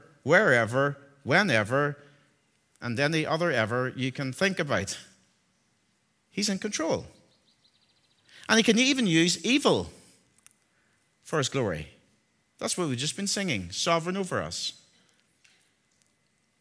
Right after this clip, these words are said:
We often say, of course, that these chapters at the end of Genesis are a real living version of Romans eight twenty-eight.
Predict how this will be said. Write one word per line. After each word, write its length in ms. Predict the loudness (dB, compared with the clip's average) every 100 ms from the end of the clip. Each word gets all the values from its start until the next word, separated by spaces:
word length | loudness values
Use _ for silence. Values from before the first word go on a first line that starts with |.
| _ _ -14 -14 -2
We 100 | 4
often 240 | 4 4
say, 360 | 4 6 4 2
of 80 | -2
course, 220 | 0 2
that 100 | 2
these 160 | 2 2
chapters 720 | 4 4 4 2 4 4 2
at 160 | -2 2
the 100 | 2
end 140 | 2
of 80 | -2
Genesis 760 | -2 0 0 2 0 -4 -12 _ _ _ _ _ -2
are 220 | 0 2
a 40 |
real 320 | 2 4 4
living 320 | 4 2 0 -2
version 400 | 0 0 0 -2
of 320 | 0 0 0 -8 -18 _ -4
Romans 400 | -2 0 0 0
eight 200 | -2 -2
twenty-eight. 540 | -6 -2 0 0